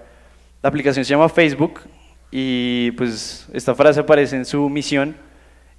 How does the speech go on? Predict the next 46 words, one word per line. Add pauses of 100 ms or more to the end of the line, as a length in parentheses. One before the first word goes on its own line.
y
digamos
que
si
uno (720)
mira
Facebook
y
mira
lo
que
ha
hecho
Facebook,
uno
puede
decir (160)
que
están
cumpliendo
su
misión,
¿no? (460)
Ellos
vieron
un
problema
y
es
que
la
gente
no
estaba
conectada, (380)
conectaron
a
la
gente (380)
y,
pues,
están
resolviendo
ese
problema
perfectamente.